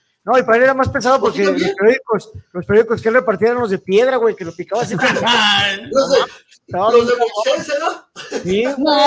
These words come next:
Speaker 1: güey.
Speaker 4: mí no me da vergüenza. Yo tuve desde muy chiquito porque a-, a-, antes nos,
Speaker 1: <clears throat>
Speaker 4: eh, no nos obligaban, pero desde muy niños trabajábamos. Yo vendía el periódico, eh, y, y yo era boxeador. Me estaba teniendo unos,
Speaker 3: <laughs>
Speaker 4: no
Speaker 3: Ay,
Speaker 4: sé,
Speaker 3: no,
Speaker 4: nueve,
Speaker 3: no,
Speaker 4: diez,
Speaker 3: mentira.
Speaker 4: doce años.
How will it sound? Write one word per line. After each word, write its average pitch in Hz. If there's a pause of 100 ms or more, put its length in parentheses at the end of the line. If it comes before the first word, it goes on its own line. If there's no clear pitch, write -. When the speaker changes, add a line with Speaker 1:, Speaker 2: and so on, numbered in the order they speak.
Speaker 1:
güey. 285
Speaker 4:
mí 302
no 349
me 330
da 247
vergüenza. 185
Yo 277
tuve 269
desde 226
muy 214
chiquito 226
porque 214
a-, 208
a-, 202
antes 220
nos, 269
Speaker 1:
<clears throat> 226
Speaker 4:
eh, 185
no 240
nos -
obligaban, 190
pero 165
desde 156
muy 190
niños 202
trabajábamos. 165
Yo 202
vendía 185
el 147
periódico, 143 (800)
eh, 165
y, 156
y 147
yo 180
era 190
boxeador. 160
Me 214
estaba 180
teniendo 180
unos, 185
Speaker 3:
<laughs> 170
Speaker 4:
no 170
Speaker 3:
Ay, 170
Speaker 4:
sé, 208
Speaker 3:
no, 214
Speaker 4:
nueve, 226
Speaker 3:
no, 214
Speaker 4:
diez, 220
Speaker 3:
mentira. 214
Speaker 4:
doce 214
años. 226